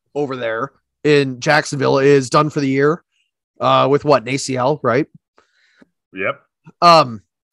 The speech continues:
Speaker 1: so Laviska, could she see some more work? Michael Gallup as well. Again, uh, with, if C D doesn't play, I think he has a baseline of, you know, m-,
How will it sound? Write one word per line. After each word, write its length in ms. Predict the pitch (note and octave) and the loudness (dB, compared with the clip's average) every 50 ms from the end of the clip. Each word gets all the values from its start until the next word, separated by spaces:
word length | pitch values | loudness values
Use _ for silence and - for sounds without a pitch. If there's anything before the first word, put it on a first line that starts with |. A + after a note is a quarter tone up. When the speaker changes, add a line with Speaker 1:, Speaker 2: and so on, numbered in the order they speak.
| _ _ _ _ _ _ - _ - | _ _ _ _ _ _ -20 _ -18
Speaker 1:
so 240 | B2 - F3 E3+ E3 | -4 0 2 2 2
Laviska, 500 | D#3+ D3+ D#3+ E3 - - E3+ D#3 C3 - | 2 0 0 -2 -2 -2 -4 -4 -4 -4
could 180 | - E3+ D#3+ - | -4 -4 -4 -2
she 280 | - E3 D#3 D3 - - | -4 -6 -6 -6 -8 -10
see 180 | - - E3 | -10 -10 -10
some 140 | C#3+ - D#3+ | -8 -6 -2
more 180 | D3+ D3+ D#3 D3+ | 0 0 2 2
work? 260 | D#3 D#3 E3 - _ - - - - _ _ | 2 2 2 0 _ -18 -20 -20 -20 _ _
Michael 320 | B2 C#3+ F3 E3+ - G3 | -4 -2 -2 0 -2 -4
Gallup 440 | D3+ - E3 E3 F3+ G3 G#3+ G#3+ - | -2 0 2 2 4 2 2 0 -2
as 120 | E3 B2 | -8 -6
well. 380 | A#2+ C3+ C#3 D3 D3+ E3+ G3+ - _ _ _ _ _ _ _ _ _ _ _ _ _ _ _ _ | -2 0 2 4 4 4 2 -2 _ _ _ _ _ _ _ _ _ _ _ _ _ _ _ _
Again, 520 | - D3+ C#3+ D3+ D#3+ E3 E3+ F3 F#3+ G3 G#3 - - | -6 -4 -2 0 0 2 2 0 -2 -6 -8 -2 4
uh, 520 | E3+ D#3+ D3+ D3 C#3+ C#3 C3+ C3 B2+ A#2+ G#2 _ _ _ _ | 6 6 6 6 6 4 4 2 0 -2 -6 _ _ _ _
with, 200 | C#3 D#3 C#3+ - _ _ _ _ _ _ _ - | -4 -4 -4 -4 _ _ _ _ _ _ _ -10
if 160 | D3+ - - | -10 -10 -10
C 260 | - - E3+ F3+ F3+ | -10 -6 -4 -4 -2
D 340 | E3 F3+ F3 F3 F3 E3 C3+ - _ _ _ _ _ - | -2 -2 -2 -2 -4 -6 -8 -12 _ _ _ _ _ -6
doesn't 300 | C3 - G3 D#3+ D#3+ D3 | -2 -2 0 0 0 -2
play, 260 | - - D#3 D#3 F3 F3+ - - - _ _ _ _ | 2 4 4 4 4 2 -4 -14 -20 _ _ _ _
I 100 | C#3 E3+ | -2 0
think 160 | F3 F3+ D#3 | 0 -2 -4
he 80 | - F#3 | -2 -2
has 140 | E3+ D#3 C3+ | 0 0 0
a 80 | D3 B2 | -2 -4
baseline 840 | G#2+ - _ C3 B2+ D3+ D3+ - - F3 E3 E3 E3+ F3 F#3 G#3 G3+ _ _ _ _ - | -6 -8 _ -4 -2 -2 -4 -4 -2 0 0 0 0 -2 -4 -6 -10 _ _ _ _ -2
of, 480 | C#3 C#3 C#3 C3+ C3+ C3 A#2 - - _ _ _ _ _ _ _ _ _ _ | -2 0 0 0 0 -2 -4 -10 -18 _ _ _ _ _ _ _ _ _ _
you 100 | D#3+ D3+ | -8 -6
know, 220 | C3+ B2 A#2 - _ _ _ _ _ _ _ _ _ _ _ - | -6 -6 -8 -10 _ _ _ _ _ _ _ _ _ _ _ -18
m-, 160 | D3 D3+ - | -18 -18 -18